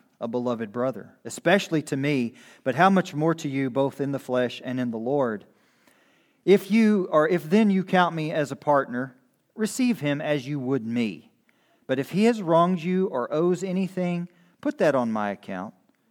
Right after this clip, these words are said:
I, Paul, am writing with my own hand. I will repay, not to mention to you that you owe me even your own self besides. Yes, brother, let me have joy from you and in the Lord.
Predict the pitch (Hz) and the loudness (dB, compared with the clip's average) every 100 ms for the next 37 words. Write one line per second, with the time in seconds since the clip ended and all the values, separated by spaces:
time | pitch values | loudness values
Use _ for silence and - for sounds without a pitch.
0 | _ _ 120 139 160 151 143 147 151 120 | _ _ 0 0 0 0 2 2 0 0
1 | 117 131 120 113 113 110 120 127 110 101 | 0 -2 -6 -6 -4 -4 -4 -8 -10 -8
2 | 101 101 _ _ 113 135 139 151 147 165 | -10 -12 _ _ -2 0 0 -2 -4 -8
3 | - 92 95 107 _ _ _ _ - 131 | -8 -10 -10 -16 _ _ _ _ -2 0
4 | 143 - 147 131 120 127 123 165 151 117 | 0 -2 -2 -2 -4 -10 -10 -8 -6 -4
5 | 110 113 - _ - 123 120 151 - 147 | -4 -6 -12 _ -8 -6 -4 -6 0 2
6 | 151 131 165 156 123 117 - 143 135 147 | 2 2 2 4 2 -2 -4 -2 -2 -4
7 | 139 120 120 127 135 139 127 120 117 117 | -4 -4 -4 -4 -4 -6 -6 -2 0 -2
8 | - 117 - 117 107 90 90 - - _ | -6 -16 -4 -2 -2 -4 -10 -20 -20 _
9 | _ _ _ _ - 120 143 143 135 117 | _ _ _ _ -4 4 4 2 -4 -2
10 | 104 90 _ _ _ _ 113 120 127 135 | -2 -8 _ _ _ _ -6 -4 0 0
11 | 113 113 131 139 135 117 101 92 90 _ | -2 -4 -2 -2 -4 -6 -6 -8 -16 _
12 | 110 110 123 123 127 131 98 | -8 -4 -4 -4 -2 -2 -4